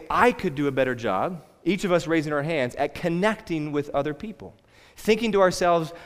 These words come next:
"God, how can I nurture both in and out of the church someone to Jesus?"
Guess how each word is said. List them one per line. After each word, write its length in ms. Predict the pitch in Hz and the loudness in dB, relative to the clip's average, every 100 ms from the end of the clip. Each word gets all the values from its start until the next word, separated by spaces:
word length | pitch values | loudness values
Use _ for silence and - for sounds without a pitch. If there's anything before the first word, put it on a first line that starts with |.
| - 139 | -12 2
"God, 360 | 160 190 202 | 6 6 4
how 420 | - - 196 254 | 0 2 4 4
can 380 | 277 208 196 190 196 - - | 2 -2 -2 -2 -6 -20 -2
I 480 | 147 165 175 180 180 - - | 2 4 4 2 0 -8 -8
nurture 460 | 135 160 160 - 147 | 0 2 2 -2 2
both 240 | 151 151 | 2 0
in 360 | - 185 247 233 | -2 0 0 0
and 120 | 190 | 0
out 220 | 156 170 | 0 2
of 60 | 156 | 0
the 60 | |
church 420 | 156 165 147 131 - - | -6 -2 -2 -2 -12 -16
someone 640 | - - 185 165 156 151 147 - - - | -8 0 0 2 0 -2 -4 -16 -18 -10
to 120 | 131 | -8
Jesus?" 680 | 110 90 76 80 - - | -6 -8 -10 -16 -18 -18